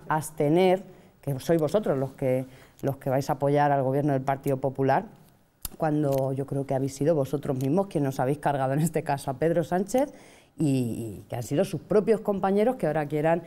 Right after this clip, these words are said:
maquillar y tirar balones, balones fuera. Eh, sois vosotros los que en el momento en que Pedro Sánchez hizo un posible acercamiento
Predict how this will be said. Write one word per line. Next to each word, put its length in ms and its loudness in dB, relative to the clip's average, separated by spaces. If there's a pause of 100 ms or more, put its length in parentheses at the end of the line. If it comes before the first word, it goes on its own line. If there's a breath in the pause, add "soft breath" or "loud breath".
(280 loud breath)
maquillar 840 0
y 240 0
tirar 320 0
balones, 720 0 (300 loud breath)
balones 400 0
fuera. 420 2 (100)
Eh, 400 -6 (320)
sois 180 -20
vosotros 240 -4
los 100 -2
que 180 -8
en 100 -4
el 60 -2
momento 320 -2
en 80 -4
que 220 -2
Pedro 240 -2
Sánchez 400 -4 (100)
hizo 400 -2 (220)
un 100 -4
posible 300 -2
acercamiento 720 -2